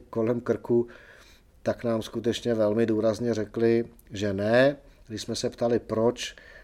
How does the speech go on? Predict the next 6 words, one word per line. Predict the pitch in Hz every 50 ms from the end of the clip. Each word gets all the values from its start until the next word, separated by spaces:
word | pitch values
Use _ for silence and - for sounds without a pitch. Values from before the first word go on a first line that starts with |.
| - - -
tak, | 104 98 - - - 110
eh, | 107 104 104 101 101 98 98 95 92 95 98 - - -
tím | - 120 110 104
důvodem | 110 110 107 110 117 113 117 117 120 -
údajně | 113 107 107 113 110 113 113 113 113
byla, | 104 107 113 110 110 110 110